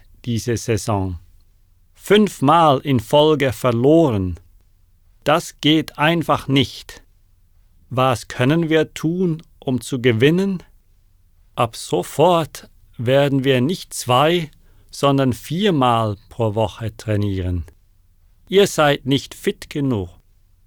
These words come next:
Ab jetzt kein Fastfood mehr, sondern vor allem frisches Obst und Gemüse. Und keine Partys am Abend vor einem Spiel. Ihr braucht mindestens acht Stunden Schlaf.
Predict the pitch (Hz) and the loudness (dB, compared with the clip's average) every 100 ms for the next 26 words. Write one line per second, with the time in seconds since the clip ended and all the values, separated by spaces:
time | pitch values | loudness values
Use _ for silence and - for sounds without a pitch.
0 | _ _ _ _ - 127 113 117 175 - | _ _ _ _ -2 -2 0 0 0 -4
1 | - - - - 135 175 175 - 147 143 | -20 -20 -18 -4 -2 0 -2 -2 -2 -2
2 | - - - 139 123 123 110 98 92 - | -6 -14 -10 -8 -6 -2 -2 -2 -6 -12
3 | _ _ _ - - - 123 123 117 - | _ _ _ -20 -12 -4 -2 -2 -6 -6
4 | 117 - 131 156 147 123 - 127 117 113 | -6 -2 0 0 -2 -4 -4 -6 -4 -8
5 | 104 - 139 151 143 - - 277 117 107 | -8 -6 -4 -2 -6 -14 -18 -10 -10 -6
6 | 110 104 127 147 120 104 80 - _ _ | -4 -2 -2 -4 -6 -8 -8 -12 _ _
7 | _ _ _ _ _ _ _ _ - 139 | _ _ _ _ _ _ _ _ 0 0
8 | 113 131 135 123 - - 127 180 - 143 | 0 0 0 0 -4 -2 0 0 -2 -8
9 | 120 - 120 113 107 104 127 135 - - | -6 -8 -4 0 2 2 0 -6 -8 -2
10 | 123 123 120 113 104 - - 147 113 - | 0 0 -2 -2 -4 -8 -4 -2 -2 -6
11 | 80 _ _ _ _ _ _ _ _ _ | -14 _ _ _ _ _ _ _ _ _
12 | - 175 175 127 127 120 117 - 131 180 | -8 0 0 2 2 2 0 -4 -2 -2
13 | 190 165 - 131 - 143 156 - - - | -2 -4 -2 -4 -4 -4 -4 -6 -18 -10
14 | - 151 147 - 139 - - 127 156 104 | -4 -2 -2 -6 -8 -8 -4 0 2 0
15 | 87 - | -4 -16